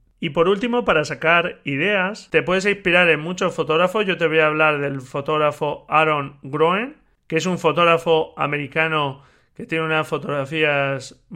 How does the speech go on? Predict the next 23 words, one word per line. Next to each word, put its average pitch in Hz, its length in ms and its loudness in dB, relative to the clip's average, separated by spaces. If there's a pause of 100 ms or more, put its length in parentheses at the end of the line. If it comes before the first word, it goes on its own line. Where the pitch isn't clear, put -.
(200)
espectaculares. 143 1300 -2
Bueno, 131 400 -10
hay 147 160 -6
muchísimos, 165 760 -6 (280)
pero 147 180 -4
te 151 100 -4
dejo 165 180 2
esa 175 180 0
referencia, 156 680 -2
Aaron 147 540 -4
Groen, 180 580 -4 (140)
Aaron 151 520 2 (120)
con 139 240 -8
dos 147 360 -6
As, 202 440 -2
Groen, 156 640 -4 (420)
por 143 140 -8
si 143 140 -8
te 139 120 -2
quieres 151 440 -2
inspirar 147 500 -4
un 139 160 -6
poco. 202 580 -2